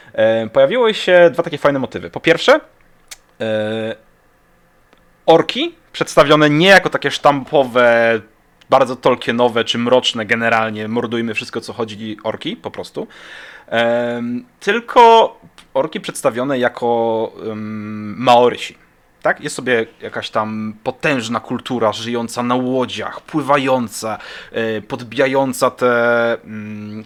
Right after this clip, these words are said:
morza, ale nie jako piraci. Tak? Znowu nie wpadajmy w tą sztampę, że orki to są złe, to są, to są złe osobniki,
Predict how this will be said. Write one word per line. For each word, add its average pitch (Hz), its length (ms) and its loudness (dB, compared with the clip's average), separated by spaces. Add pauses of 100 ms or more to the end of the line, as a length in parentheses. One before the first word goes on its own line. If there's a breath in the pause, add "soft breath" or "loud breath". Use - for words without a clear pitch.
morza, 131 380 2
ale 127 160 0
nie 214 120 0
jako 330 160 -2
piraci. 147 640 2
Tak? 127 160 -8
Znowu 139 220 -2
nie 143 120 -2
wpadajmy 151 420 0
w - 40 -14
tą 135 140 -2
sztampę, 127 580 0 (260 loud breath)
że 107 160 -4
orki 127 280 2
to - 80 -20
są 120 180 -8
złe, 113 240 -4
to 117 120 -8
są, 123 160 -10
to 113 100 -12
są 113 380 -10
złe 113 160 -8
osobniki, 117 360 -10